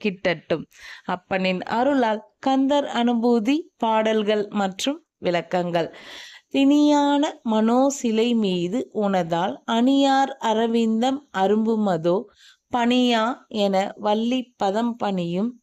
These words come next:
தனியா அதிமோகம் தயாபரனே." விளக்க உரை. "திணியான மனோசிலை மீது உனதான், என் மனது மிகவும் கடினமான ஒரு பாறை போல் இருக்கிறது.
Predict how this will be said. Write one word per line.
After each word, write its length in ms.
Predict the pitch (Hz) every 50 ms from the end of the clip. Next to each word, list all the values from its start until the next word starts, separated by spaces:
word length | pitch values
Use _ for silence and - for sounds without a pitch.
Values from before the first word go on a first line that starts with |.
| _
தனியா 800 | _ 240 240 247 277 285 277 247 214 208 202 202 202 - - _ _
அதிமோகம் 880 | - 196 196 190 240 254 247 240 233 220 208 196 185 180 185 233 254 262 - -
தயாபரனே." 1000 | - 190 185 196 196 202 202 202 202 196 190 180 180 175 170 170 180 185 180 175 - _ _ _ _ _ _ _ _ _ _ _
விளக்க 520 | _ - 226 226 247 240 240 - - 254 240
உரை. 420 | 196 170 165 170 160 143 - _ _ _ _ - - _ _ _ -
"திணியான 840 | 269 277 277 294 302 302 294 285 277 269 269 262 262 269 294 339 330 294
மனோசிலை 880 | 233 220 208 214 220 233 247 254 269 - - 254 240 233 226 240 247
மீது 600 | 240 226 214 208 208 208 214 220 214 208 262 - - -
உனதான், 580 | 202 202 190 190 185 180 175 180 180 175 170 - - _
என் 300 | _ 226 226 226 220 214
மனது 600 | 208 208 202 202 214 247 262 254 208 196 196 196 - -
மிகவும் 640 | 208 208 208 190 208 226 202 180 180 185 185 - _ _ _ _
கடினமான 920 | _ - 247 247 247 302 320 320 320 311 285 262 233 208 202 190 180 185 - -
ஒரு 340 | - 214 220 226 240 233
பாறை 560 | _ - 226 226 240 262 277 294 302 302 277 233
போல் 440 | - _ - 208 214 240 277 320 _
இருக்கிறது. 840 | _ 269 190 190 190 190 190 - 196 175 175 170 160 165 175 160 -